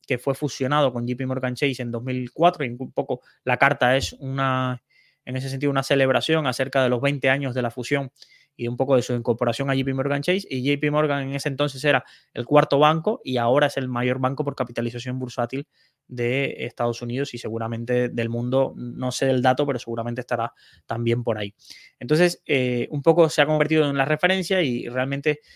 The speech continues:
dice que tiene muchísimo poder en la relación con el gobierno, tiene muchísimo poder en su contacto con la Reserva Federal y realmente, eh, por ejemplo, es uno de los, eh,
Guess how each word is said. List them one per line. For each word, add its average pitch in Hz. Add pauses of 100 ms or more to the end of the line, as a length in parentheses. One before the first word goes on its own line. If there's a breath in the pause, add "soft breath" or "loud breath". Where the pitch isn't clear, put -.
(180 soft breath)
dice 147
que 135
tiene 135
muchísimo 160
poder 139
en 127
la 120
relación 120
con 123
el 127
gobierno, 156
tiene 131
muchísimo 139
poder 143 (340 soft breath)
en 123
su 123
contacto 123
con 120
la 120
Reserva 139
Federal 139 (340 soft breath)
y 165
realmente, 165 (100)
eh, 127
por 120
ejemplo, 143
es 120
uno 139
de 139
los, 127
eh, 117